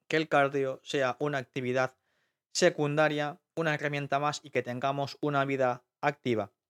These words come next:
paseando, moviéndonos, yendo en bici, jugando con los niños o simplemente, pues, con otras actividades, pueden ser como yoga, pilates o ir haciendo senderismo.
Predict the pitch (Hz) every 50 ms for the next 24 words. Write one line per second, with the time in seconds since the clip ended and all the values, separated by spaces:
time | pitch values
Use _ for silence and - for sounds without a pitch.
0 | _ _ _ _ _ 175 190 - - 175 160 160 156 160 156 156 151 143 131 127
1 | 131 131 135 135 135 135 135 131 - - _ 127 123 131 135 143 151 147 143 143
2 | 127 - - 139 139 135 - 143 123 123 120 123 127 123 120 123 123 123 123 _
3 | _ _ _ _ _ _ _ _ _ _ _ _ 170 180 180 175 160 151 147 143
4 | 143 143 143 - _ _ _ _ _ _ _ _ _ _ _ _ _ _ _ _
5 | - 139 135 131 131 _ _ _ _ _ _ - - 139 139 127 139 135 127 123
6 | 127 127 127 123 131 131 123 - 120 117 113 - - _ _ - 139 131 131 131
7 | 131 127 - 135 - 139 123 - 131 123 127 123 131 - - - 123 120 117 -
8 | - 120 107 - - 120 143 151 151 143 131 131 127 123 117 - _ _ _ _
9 | _ _ _ _ _ _ - 139 135 131 120 - 120 113 113 - - _ _ _
10 | _ _ _ _ _ _ _ _ _ _ _ _ _ _ _ _ 131 123 117 113
11 | - - _ _ _ _ _ _ _ _ _ _ _ _ - 135 131 123 117 127
12 | - - 127 117 117 113 113 107 - _ - 123 117 113 110 101 101 92 95 92
13 | 90 -